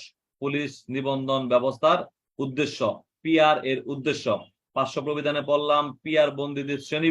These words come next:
বিভাগ, আর পাঁচশো একে জানলাম পিআর স্লিপ কাকে বলে, যা ইতিমধ্যে আমরা জেনেছি তিনশত সাতানব্বই প্রবিধানে এই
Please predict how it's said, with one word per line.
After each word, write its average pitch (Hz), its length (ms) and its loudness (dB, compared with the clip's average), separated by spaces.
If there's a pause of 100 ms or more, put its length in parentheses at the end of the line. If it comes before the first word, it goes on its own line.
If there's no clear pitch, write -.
বিভাগ, 113 220 4 (380)
আর 110 140 -4
পাঁচশো 117 240 -2 (100)
একে 135 200 -4
জানলাম 143 380 0 (460)
পিআর 127 320 4
স্লিপ 120 260 -4 (140)
কাকে 120 320 -2
বলে, 151 180 4 (640)
যা 151 120 6 (300)
ইতিমধ্যে 143 420 -4
আমরা 151 200 0
জেনেছি 147 380 -2 (220)
তিনশত 143 360 -8 (120)
সাতানব্বই 139 580 -6
প্রবিধানে 147 420 -2 (440)
এই 117 120 -2